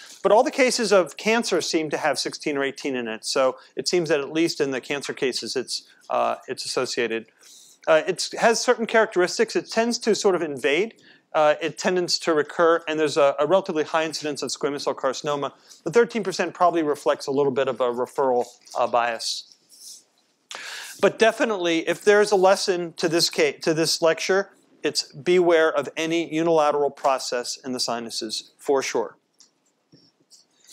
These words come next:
Uh, this is its appearance. You can see it sort of has those characteristic small red bumps on it. It doesn't look kind of smooth, uh, like a typical inflammatory polyp does.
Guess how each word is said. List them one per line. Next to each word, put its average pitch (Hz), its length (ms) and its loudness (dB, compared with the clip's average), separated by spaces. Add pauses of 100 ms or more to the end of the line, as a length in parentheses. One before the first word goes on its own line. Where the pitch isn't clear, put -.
(240)
Uh, 165 120 4
this 196 160 0
is 185 100 -6
its 165 260 0
appearance. 214 460 0
You 175 80 -8
can 175 140 -4
see 220 180 2
it 185 140 4
sort 196 160 2
of 156 60 -12
has 180 180 2
those 165 160 0
characteristic 165 720 -2
small 151 400 2
red 139 340 0
bumps 147 320 -2
on 156 180 -2
it. 160 140 -4 (180)
It - 80 -14
doesn't 160 280 -2
look 143 160 -4
kind 143 160 -4
of 123 80 -6
smooth, 151 480 -2 (420)
uh, 127 220 0
like 135 400 0
a 123 400 -2
typical 135 640 -2
inflammatory 131 520 -4
polyp 151 400 2
does. 131 360 0